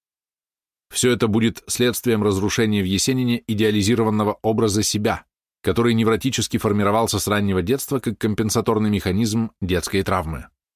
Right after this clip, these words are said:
Глава первая. Первые месяцы после возвращения.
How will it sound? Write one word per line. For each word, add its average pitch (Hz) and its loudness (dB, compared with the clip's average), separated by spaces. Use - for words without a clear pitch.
Глава 90 0
первая. 92 -2
Первые 147 2
месяцы 156 0
после 117 -2
возвращения. 107 -2